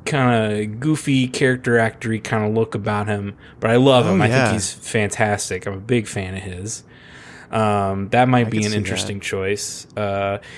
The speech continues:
Speaker 1: he doesn't. He, he definitely does not have the sort of stature, um, you know, that you would expect out of a, out of a man-eating giant, though. I will
Speaker 2: No, but
Speaker 1: say
Speaker 2: we,
Speaker 1: that.
Speaker 2: we could use the trick photography that we were
Speaker 1: Oh,
Speaker 2: talking
Speaker 1: right,
Speaker 2: about
Speaker 1: the
Speaker 2: earlier.
Speaker 1: trick photography. Yeah, we can use that.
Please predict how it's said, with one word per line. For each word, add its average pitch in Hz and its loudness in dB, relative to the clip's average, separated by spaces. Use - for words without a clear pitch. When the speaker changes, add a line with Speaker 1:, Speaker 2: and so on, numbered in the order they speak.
Speaker 1:
he 175 -4
doesn't. 202 2
He, 160 -2
he 156 -2
definitely 175 2
does 147 0
not 135 2
have 120 -2
the 110 -2
sort 107 0
of 98 -6
stature, 123 -2
um, 101 -4
you 117 -4
know, 95 -8
that 104 -8
you 110 -2
would 101 -2
expect 101 -4
out 98 -4
of 95 -10
a, 90 -10
out 95 -8
of 95 -12
a 95 -8
man-eating 95 -12
giant, - -12
though. - -10
I 78 -10
will 208 -2
Speaker 2:
No, 208 6
but 135 4
Speaker 1:
say 139 6
Speaker 2:
we, 160 4
Speaker 1:
that. 82 -12
Speaker 2:
we 151 -2
could 151 -2
use 147 0
the 135 0
trick - -2
photography 113 -2
that - -16
we 113 -8
were 101 -4
Speaker 1:
Oh, - -2
Speaker 2:
talking 196 0
Speaker 1:
right, 247 6
Speaker 2:
about 135 0
Speaker 1:
the 139 4
Speaker 2:
earlier. - -2
Speaker 1:
trick 156 0
photography. 175 0
Yeah, 127 2
we 120 -4
can 147 -6
use 143 -4
that. 147 -6